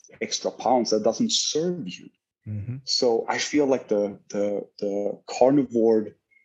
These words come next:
Speaker 1: carnivore-ish, I think Paul Saladino says, have really aligned myself with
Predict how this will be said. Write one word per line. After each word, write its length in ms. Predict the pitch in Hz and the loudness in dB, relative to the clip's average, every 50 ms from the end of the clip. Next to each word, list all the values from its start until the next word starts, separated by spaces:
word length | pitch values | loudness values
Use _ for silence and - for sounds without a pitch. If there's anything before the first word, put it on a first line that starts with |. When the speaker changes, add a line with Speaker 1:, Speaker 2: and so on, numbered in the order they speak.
| _ _ _ _ _ | _ _ _ _ _
Speaker 1:
carnivore-ish, 880 | - - 123 123 120 120 104 117 117 113 107 107 110 131 147 - - - - | -2 2 2 4 4 4 4 4 4 4 4 6 4 4 4 2 0 -2 -4
I 60 | - 107 | -6 -2
think 280 | - 123 123 127 - - | 0 0 0 0 -2 -2
Paul 160 | - 117 113 | -2 -2 -2
Saladino 600 | - - 110 110 113 110 - 113 113 - 117 117 | 0 -2 -4 -4 -4 -6 -4 -4 -2 -2 -2 -2
says, 460 | - - - 117 117 123 123 101 - - - | -2 -2 2 2 4 4 2 0 -6 -10 0
have 160 | - 113 113 - | 0 0 2 2
really 560 | 117 123 139 135 131 127 127 127 127 127 127 - _ _ _ _ | 0 0 0 2 2 2 2 2 0 -2 -4 -10 _ _ _ _
aligned 500 | 117 110 107 101 104 110 120 127 127 117 | 2 2 4 4 4 6 6 6 6 6
myself 680 | 101 92 92 90 - - - 107 101 98 95 - - - _ - | 4 2 -2 -4 -6 -2 0 0 0 0 -2 -4 -10 -10 _ 0
with 240 | 104 101 95 98 | 0 0 0 -2